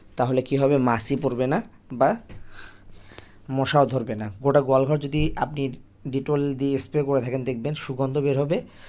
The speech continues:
প্লাস মশা মাছি সম্পূর্ণ দূরে চলে যাবে। আরেকটা বিষয় হচ্ছে ভিউয়ার্স, আমি কিন্তু প্রত্যেকটা, আহ, প্রতি-, আমি কিন্তু মাঝে মাঝে গোয়াল ঘরে, আহ, অ্যাক্টোলিনভেট দিয়ে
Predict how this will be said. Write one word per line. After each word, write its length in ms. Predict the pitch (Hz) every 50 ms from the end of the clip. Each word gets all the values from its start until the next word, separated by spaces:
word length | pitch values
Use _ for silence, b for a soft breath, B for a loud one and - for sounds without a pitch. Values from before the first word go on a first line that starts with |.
| B B B
প্লাস 420 | - 143 135 131 - - - - - - - -
মশা 320 | 190 170 156 - - 160
মাছি 240 | 147 139 135 - 160
সম্পূর্ণ 640 | 147 - - 135 123 120 - 131 135 143 165 220 233 - b b b b b b b b b b b - - 196
দূরে 540 | 180 139 131 127 123 123 147 151 143 147
চলে 240 | 135 - 131 120 123
যাবে। 280 | 113 117 113 120 110 110 104 95 B B B B B B B B B B B B B B B B B B B B B - - - - - b b b b b b b b b b b b b - - - - - - -
আরেকটা 200 | 160 156 156 185
বিষয় 220 | 175 175 160 190
হচ্ছে 160 | 185 180 -
ভিউয়ার্স, 320 | 180 170 175 185 185 170 -
আমি 180 | 147 147 147
কিন্তু 260 | 147 160 160 151 185 170
প্রত্যেকটা, 400 | 156 156 151 156 147 156 - 175
আহ, 340 | 165 143 139 135 131 127
প্রতি-, 340 | 127 - 151 - - - -
আমি 200 | 269 151 135 143
কিন্তু 180 | 139 151 147 147
মাঝে 240 | 135 131 131 139 147
মাঝে 240 | 160 160 156 170
গোয়াল 260 | 160 151 143 139 135 127
ঘরে, 280 | 123 127 139 185 196 B B B B B B B -
আহ, 480 | 139 135 135 131 131 131 131 127 127 135 - - - - - - - - - - - - - - - - - - - - - - - - - - - - - -
অ্যাক্টোলিনভেট 640 | - 147 143 - 160 160 151 147 143 143 147 135
দিয়ে 320 | 131 147 147 143 139 -